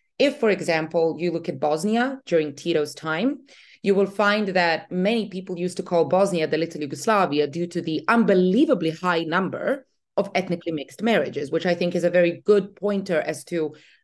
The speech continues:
how integrated all of these communities were.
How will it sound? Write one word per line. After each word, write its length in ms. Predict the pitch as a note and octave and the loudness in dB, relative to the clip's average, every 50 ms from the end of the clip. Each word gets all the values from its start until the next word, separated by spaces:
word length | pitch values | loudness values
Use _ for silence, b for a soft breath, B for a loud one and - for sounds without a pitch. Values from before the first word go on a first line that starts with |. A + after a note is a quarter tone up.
| B - | B -2
how 560 | G3 G3+ F#3+ F#3 F#3 F3+ F3 F3 E3+ E3+ - - _ _ _ _ _ - | 0 2 4 6 8 8 8 8 6 4 -2 -16 _ _ _ _ _ 2
integrated 760 | A3+ A3+ A3 - G#3 - D#3 E3+ D3+ D3+ D3 C#3+ C#3+ C#3 - _ _ _ _ | 2 2 4 4 2 2 4 2 2 2 2 0 -2 -4 -8 _ _ _ _
all 220 | - G3+ G3 G3 F3+ | 4 6 6 6 4
of 100 | E3+ C#3+ | 2 -2
these 200 | E3+ E3+ E3+ - | -6 -8 -8 -8
communities 560 | - - D#3+ D3+ D3 D3 D3 D3 C#3+ C3 C3+ | -8 -6 -4 -2 0 0 0 0 -2 -2 0
were. 360 | D#3 D3 B2+ - - - - | 0 0 0 0 -6 -12 -16